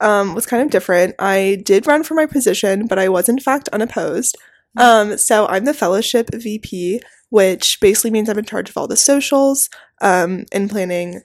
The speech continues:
Speaker 1: some other fun things like mixers and, um, parties and stuff like that. So I will definitely be very open in saying that my role does not require as much time commitment as Ava's or as much responsibility. Um, but that is quite honestly kind of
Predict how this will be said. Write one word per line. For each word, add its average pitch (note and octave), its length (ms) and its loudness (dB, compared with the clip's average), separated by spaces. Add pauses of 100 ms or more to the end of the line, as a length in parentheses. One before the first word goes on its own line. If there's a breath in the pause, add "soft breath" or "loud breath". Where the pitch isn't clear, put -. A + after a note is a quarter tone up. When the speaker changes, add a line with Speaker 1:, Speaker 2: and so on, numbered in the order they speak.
(140)
Speaker 1:
some - 140 -6
other F#3+ 160 -4
fun F#3+ 200 -8
things F#3+ 280 -6
like - 200 -10
mixers B3+ 640 -2
and, E3+ 440 -8
um, - 320 -8
parties A3+ 480 -4
and A3 120 -8
stuff F3+ 140 -10
like E3+ 140 -10
that. - 260 -12
So F#3+ 460 -2 (360 loud breath)
I G#3 160 0
will G#3 140 -2
definitely G#3 280 -2
be D4+ 100 -4
very C4+ 260 0
open G3 220 -4
in G3 100 -6
saying F#3+ 300 -4
that F#3 220 -8 (140)
my F#3+ 200 -2
role G3 340 0
does G#3+ 180 -8
not - 120 -6
require A#3+ 260 -6
as C4+ 140 -2
much C#4+ 180 -6
time A#3 200 -2
commitment A#3 280 -2
as B3+ 160 -4
Ava's F#3 480 -6 (260 soft breath)
or - 140 -2
as F#3+ 140 -4
much A3 120 -8
responsibility. G#3+ 800 -6 (300 soft breath)
Um, G3 380 0
but G3 280 -2
that G3+ 160 0
is F3 160 2
quite B3+ 160 -2
honestly G#3 440 -2
kind F#3+ 240 -2
of F#3+ 180 -6